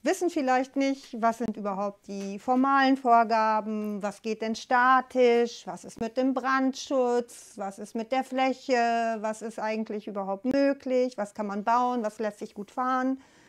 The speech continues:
und so weiter. Und deshalb haben wir von Anfang an mit reingedacht, dass wir zu diesen unterschiedlichen Come-Togethers auch Experten mit dazu nehmen und dann auch relativ frühzeitig eine Agentur mit reingenommen haben, die uns berät und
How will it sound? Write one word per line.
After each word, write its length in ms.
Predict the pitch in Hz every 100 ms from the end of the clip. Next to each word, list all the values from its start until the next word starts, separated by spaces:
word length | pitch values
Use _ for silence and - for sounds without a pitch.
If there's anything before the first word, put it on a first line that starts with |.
| _ _ -
und 120 | 240
so 100 | 196
weiter. 320 | 214 262 359 339
Und 60 |
deshalb 280 | 277 285 269
haben 180 | 269 262
wir 100 | 254
von 140 | 226
Anfang 300 | 226 233 247
an 280 | - 226 233 - - - _ _ _ _
mit 240 | 247 247 247
reingedacht, 640 | 269 359 359 302 311 311
dass 180 | 277 269
wir 120 | 277
zu 100 | 277 247
diesen 300 | 262 254 247
unterschiedlichen 680 | 311 311 - 269 262 269 254
Come-Togethers 680 | 254 254 240 262 294 294
auch 180 | 247 269
Experten 500 | 247 - 254 254 262
mit 140 | 226
dazu 300 | 196 - 311 370
nehmen 320 | 359 349 339
und 180 | 277 294
dann 140 | 277
auch 120 | 254 254
relativ 460 | 262 294 294 247
frühzeitig 720 | - 277 294 - 254 254 254 240
eine 200 | 233 220
Agentur 380 | 214 214 294
mit 200 | 311 294
reingenommen 540 | 262 262 254 247 247 247
haben, 220 | 220 226
die 180 | 220 220
uns 280 | 208 214 -
berät 520 | 175 185 233 381 -
und 220 | - 233